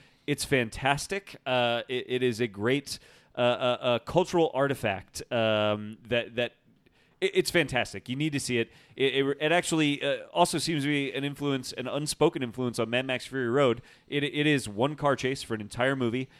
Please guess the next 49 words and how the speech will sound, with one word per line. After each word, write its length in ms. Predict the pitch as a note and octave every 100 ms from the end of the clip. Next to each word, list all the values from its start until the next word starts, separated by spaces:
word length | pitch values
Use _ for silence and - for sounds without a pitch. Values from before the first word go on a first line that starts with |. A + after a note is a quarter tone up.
| -
It 120 | - A#2+
is 260 | A2+ G#2 -
thrilling, 560 | - A#2+ E3+ F#3+ F#3 -
exciting, 600 | A#2 - C#3+ D#3+ E3 D#3+
and 220 | B2+ B2
it 140 | C3+ C3+
is 160 | A#2+
about 400 | G#2+ F2+ A#2+ B2+ -
America 460 | B2 A#2+ A#2 -
at 220 | A2+ G#2 -
the 60 |
time 220 | A2 A2+ A2+
that 80 | G#2+
it 40 |
was 140 | G2 G2+
made. 320 | G#2+ F#2+ F#2
It 100 | F#2+
uses 300 | B2 A#2+ A#2+
a 40 |
car 240 | A#2+ A#2 A2
chase 240 | A2 G#2
to 100 | -
tell 220 | G2+ A#2
you 140 | A#2 A2
about 180 | G#2 G#2
the 60 |
country 380 | - A2+ A2 A2+
that 180 | G2+ G2
we 100 | A2
were 80 | G#2
living 280 | G#2+ G2+
in 100 | G2+
at 100 | G2
the 60 | -
time. 240 | - F#2+ - _ _ _
It's 140 | - -
awesome. 360 | C3+ G2+ D#2+ - _ - -
Uh, 440 | - A2+ A2+ A2+ A2+ -
and 120 | A#2
I 80 | A2 -
also 420 | C3+ - B2 A#2 - -
wholeheartedly 480 | G2+ G3+ D#3 A#2+
recommend 440 | A#2 A2+ A2+ A#2 A2+
Walter 300 | A2+ A2 G#2
Hill's 260 | D3+ G3+
second 280 | - B2+ A#2+
movie, 200 | A2+ G#2
The 80 | G2
Driver. 380 | F#2 F#2+ F#2